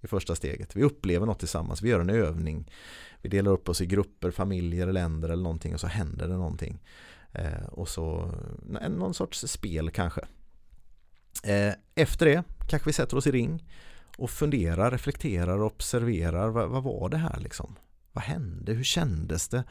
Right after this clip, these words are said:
Eh, och, och liksom bearbetar känslor. Ibland har elever varit så arga så de har velat springa iväg <laughs> nästan.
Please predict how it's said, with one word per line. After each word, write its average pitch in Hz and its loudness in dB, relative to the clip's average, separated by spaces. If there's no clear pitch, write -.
Eh, 95 4
och, 104 0
och 117 4
liksom 117 0
bearbetar 90 2
känslor. 98 -2
Ibland 113 2
har 127 2
elever 117 4
varit 117 -4
så 104 -2
arga 101 0
så - -4
de 110 0
har 110 2
velat 110 0
springa 120 0
iväg 117 4
<laughs> - 2
nästan. 110 6